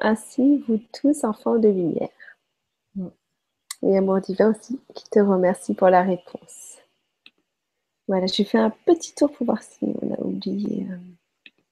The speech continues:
Speaker 1: non. <laughs> Voilà.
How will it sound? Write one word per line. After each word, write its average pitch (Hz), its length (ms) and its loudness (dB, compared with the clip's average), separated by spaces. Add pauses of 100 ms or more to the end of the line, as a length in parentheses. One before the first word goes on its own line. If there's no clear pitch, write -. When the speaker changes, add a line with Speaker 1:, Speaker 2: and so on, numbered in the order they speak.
(1400)
Speaker 1:
non. 208 140 2 (680)
<laughs> 254 60 8 (300)
Voilà. 190 180 4